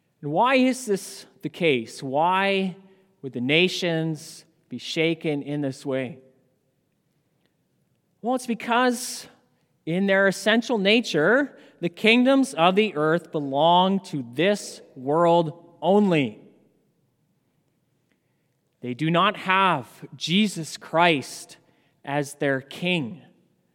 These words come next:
And so without Christ as their king, they simply cannot remain forever, and they will not remain forever.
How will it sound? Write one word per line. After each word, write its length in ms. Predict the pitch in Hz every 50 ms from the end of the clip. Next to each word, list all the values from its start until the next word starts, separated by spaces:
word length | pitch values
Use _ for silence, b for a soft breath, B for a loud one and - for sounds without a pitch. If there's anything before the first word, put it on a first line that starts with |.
| _ _ _ _ _ _ _ _ _ _ _ _ _ _ -
And 120 | 143 131
so 320 | - - - 180 180 190 190
without 440 | 175 165 147 165 175 180 185 175 -
Christ 640 | - - 170 165 175 190 208 196 - - - - 143 135 127 - _ _ _ _ -
as 280 | 135 139 139 127 -
their 120 | - 127 120
king, 360 | - - 185 185 190 196 180
they 120 | 156 139
simply 480 | 131 - - 202 196 190 - 151 147 139
cannot 640 | - - - 196 220 214 170 147 139 143 147 101 135
remain 640 | 147 139 135 131 127 131 143 139 139 135 131 131 123 b b b b b b b _
forever, 480 | - 165 160 185 247 302 233 151 127 120
and 160 | 123 131 147
they 100 | 151 147
will 260 | 143 170 247 294 269
not 320 | 196 139 131 127 123 -
remain 600 | 131 127 123 127 131 131 127 123 120 113 110 - -
forever. 440 | - 135 127 127 120 113 110 104